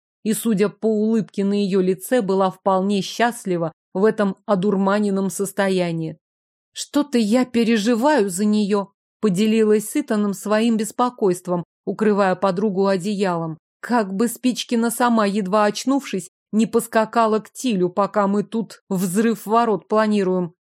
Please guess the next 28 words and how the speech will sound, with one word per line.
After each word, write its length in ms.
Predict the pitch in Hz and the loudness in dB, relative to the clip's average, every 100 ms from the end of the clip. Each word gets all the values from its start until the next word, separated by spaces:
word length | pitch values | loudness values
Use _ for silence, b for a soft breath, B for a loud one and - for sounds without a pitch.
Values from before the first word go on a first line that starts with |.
| _ _ - | _ _ -10
"Далеко 600 | 160 180 190 196 - 190 | 0 2 4 2 0 2
не 140 | 175 | 2
убежит", 680 | 170 175 196 202 175 151 _ _ _ | 2 2 2 0 -2 -6 _ _ _
усмехнулся 800 | 208 - 233 233 226 196 - 202 | -4 0 0 0 0 -2 0 -2
мой 240 | 202 190 | 0 0
герой, 400 | 170 185 208 240 - _ - | 0 2 2 0 -4 _ -4
проводя 420 | 208 208 202 247 | 0 2 2 0
какой-то 460 | 240 208 226 220 208 | 0 0 0 0 0
таинственный 800 | 208 226 233 - 208 208 202 202 | 0 2 0 -2 -2 0 2 0
ритуал 500 | 208 208 202 214 190 | 0 0 2 2 0
с 80 | |
дверью. 560 | 190 190 214 170 156 156 _ _ _ | -6 -4 -2 -2 -4 -8 _ _ _
"На 160 | 165 165 | -6 -4
всякий 340 | - 170 185 | -2 -2 -2
случай 440 | 170 214 208 - 175 | -4 -4 -4 -4 -4
наложу 440 | 170 185 185 220 | 0 0 0 0
магическое 680 | 185 175 175 - 170 180 175 | 0 -2 -4 -4 -4 -2 0
заклятие 720 | 180 175 190 190 185 - 160 - _ - | 0 -2 0 0 0 -4 -6 -8 _ -4
от 240 | 185 - | -4 -2
нежеланных 760 | 196 190 180 196 180 175 175 165 | 0 2 2 2 0 0 -2 -2
гостей. 560 | 196 196 - 165 139 _ _ _ | -2 -2 -6 -8 -8 _ _ _
Алиса 460 | - 208 208 - 175 | -4 0 0 0 -2
сбежать 580 | 156 160 185 190 175 175 | -2 0 2 2 0 0
тоже 260 | 208 165 160 | -2 0 -2
не 120 | 160 | -4
сможет, 520 | - 170 160 156 147 | -4 -4 -4 -6 -4
так 180 | 190 156 | -4 -4
что 300 | - 180 | -4 -6